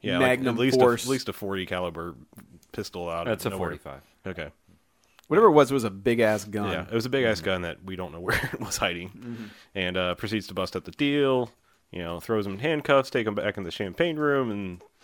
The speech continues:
Speaker 1: you know, we're like, we're, we're all sitting here thinking, like, best arrest ever. And, uh,
Speaker 2: Mm-hmm.
Speaker 1: you know, of course, he's a D E A agent, too. And apparently they have a thing going.
Speaker 2: Well, I love that he was, he,
Speaker 3: Not
Speaker 2: like,
Speaker 3: long enough,
Speaker 1: Not long
Speaker 3: goddamn.
Speaker 1: enough.
Speaker 2: he came, he came for the deal,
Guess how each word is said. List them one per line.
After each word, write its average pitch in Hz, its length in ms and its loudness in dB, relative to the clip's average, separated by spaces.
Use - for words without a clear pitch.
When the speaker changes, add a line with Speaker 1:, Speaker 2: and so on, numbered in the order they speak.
Speaker 1:
you 101 80 -8
know, 87 160 -4
we're 95 160 -4
like, 98 180 -2
we're, 110 200 -2
we're 113 220 2
all 110 120 6
sitting 101 180 -4
here 98 80 -4
thinking, 101 240 0
like, 87 180 -6
best 101 240 -2
arrest 92 360 -4
ever. 101 340 -4
And, 90 200 -6
uh, 87 40 0
Speaker 2:
Mm-hmm. 85 240 0
Speaker 1:
you 95 100 -12
know, 80 260 -8
of 85 100 -12
course, - 400 -8
he's 80 180 -14
a 80 60 -14
D 82 120 -16
E 67 60 -16
A 69 80 -18
agent, 76 240 -20
too. 69 260 -20
And 78 240 -16
apparently 87 320 -8
they 90 100 -4
have 85 140 -4
a 82 60 -12
thing 80 280 -8
going. 78 360 -10
Speaker 2:
Well, 139 140 -4
I 151 60 4
love 165 180 4
that 139 120 6
he 139 100 2
was, 127 180 0
he, 95 60 -8
Speaker 3:
Not 123 160 2
Speaker 2:
like, 123 100 4
Speaker 3:
long 101 220 2
enough, 80 280 -6
Speaker 1:
Not 101 160 -6
long - 20 -12
Speaker 3:
goddamn. 73 80 -12
Speaker 1:
enough. 76 120 -12
Speaker 2:
he 135 160 -4
came, 165 300 2
he 143 120 4
came 165 220 0
for 151 120 0
the 123 100 2
deal, 113 440 2